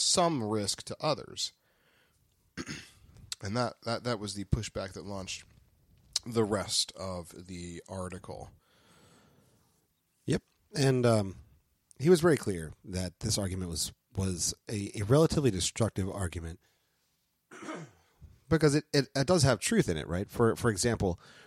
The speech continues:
Speaker 2: race is indeed an inalienable attribute. To be sure, this is correct. But then he go-, the, the responder went on to say that unlike race, unlike racial fear-mongering of prior decades,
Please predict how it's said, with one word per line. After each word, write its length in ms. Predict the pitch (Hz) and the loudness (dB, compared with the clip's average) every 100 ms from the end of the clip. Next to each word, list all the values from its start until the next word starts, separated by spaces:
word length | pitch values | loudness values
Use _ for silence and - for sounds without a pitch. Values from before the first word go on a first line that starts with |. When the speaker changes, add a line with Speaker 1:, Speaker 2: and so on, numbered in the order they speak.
| _ | _
Speaker 2:
race 360 | 110 131 117 - - | 6 6 6 2 4
is 220 | 120 107 | 2 4
indeed 580 | 98 87 98 85 80 - _ _ _ - | 0 0 0 0 -2 -8 _ _ _ -4
an 120 | 113 | -2
inalienable 600 | 110 107 95 90 85 90 | 0 0 0 0 0 0
attribute. 480 | 131 - 78 73 - _ - | 0 -2 -6 -8 -12 _ -4
To 100 | 196 | 2
be 80 | 151 | 2
sure, 420 | - 175 78 - - | 6 4 4 -2 -4
this 180 | 117 107 | 0 0
is 120 | 90 | -2
correct. 460 | - 98 71 - - _ _ _ _ _ _ _ _ _ _ _ - - _ _ _ - | -2 0 -2 -4 -12 _ _ _ _ _ _ _ _ _ _ _ -10 -10 _ _ _ 0
But 160 | 120 | 2
then 140 | 127 123 | 2 2
he 120 | 117 | 2
go-, 120 | 110 | 2
the, 260 | 101 107 107 - | 0 0 -2 -2
the 240 | 101 98 | -2 -2
responder 560 | - 90 - 104 98 95 | -2 -6 -2 -2 -2 -4
went 180 | 95 - | -4 -4
on 180 | 120 135 | -4 -4
to 60 | |
say 380 | 82 - 71 82 - - _ _ _ _ | -2 -2 -2 -6 -10 -20 _ _ _ _
that 220 | 104 95 - | -2 -2 -2
unlike 320 | 113 107 98 92 | -8 -6 -6 -2
race, 600 | 117 104 90 - - - _ - | 2 2 2 0 -2 -6 _ -6
unlike 220 | 113 95 | -4 0
racial 280 | 131 151 98 | 0 0 -2
fear-mongering 600 | 95 80 80 78 78 90 _ _ - | -4 -6 -6 -8 -10 -12 _ _ -14
of 140 | 90 | -6
prior 200 | - 95 | -2 -2
decades, 500 | 80 80 76 71 - | -2 -6 -6 -6 -6